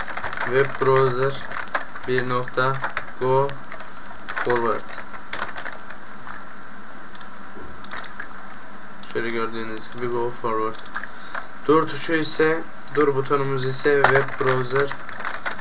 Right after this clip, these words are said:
bir nokta stop. Bu kadar. Yani yenile butonumuz, e, web browser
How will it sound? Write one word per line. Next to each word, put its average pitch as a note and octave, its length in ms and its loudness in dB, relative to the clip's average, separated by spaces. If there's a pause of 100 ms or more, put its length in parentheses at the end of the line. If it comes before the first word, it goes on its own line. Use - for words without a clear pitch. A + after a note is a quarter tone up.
(180)
bir B2+ 200 2
nokta C3 440 2 (160)
stop. - 380 4 (580)
Bu C#3 100 -2
kadar. G#2+ 240 0 (1080)
Yani A#2 180 0
yenile C#3 360 6
butonumuz, B2+ 680 -2
e, A#2+ 500 2
web C3+ 320 4
browser B2+ 720 2